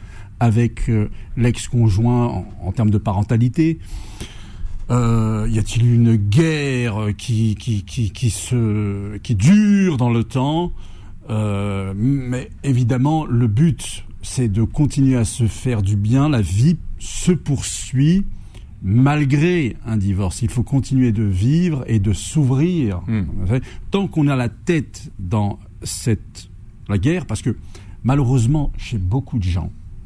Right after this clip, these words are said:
Speaker 1: un divorce ne se passe pas bien. Chez beaucoup de gens, il se passe soit mal,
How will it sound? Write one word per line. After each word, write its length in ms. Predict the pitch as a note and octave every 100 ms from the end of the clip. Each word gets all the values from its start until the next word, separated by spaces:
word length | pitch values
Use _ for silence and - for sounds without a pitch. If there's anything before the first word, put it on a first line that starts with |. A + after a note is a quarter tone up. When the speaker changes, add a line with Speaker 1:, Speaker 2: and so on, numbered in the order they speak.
| - C#3+
Speaker 1:
un 120 | C3+
divorce 680 | A#2 G#2 F#2+ - - - - - - - - - - - - -
ne 220 | A#2+ C3+
se 220 | - -
passe 600 | - - A2+ - - - -
pas 100 | C3
bien. 300 | A2+ D3 G2+ - - - - - -
Chez 260 | - B2
beaucoup 480 | G2 G2+ E3+ - C#3+
de 60 | G2+
gens, 200 | A#2+ A2+
il 80 |
se 160 | G2 A#2+
passe 480 | G2+ A2 F#2 - - -
soit 360 | - D3 C#3 A#2+
mal, 440 | A#2+ C3+ D3+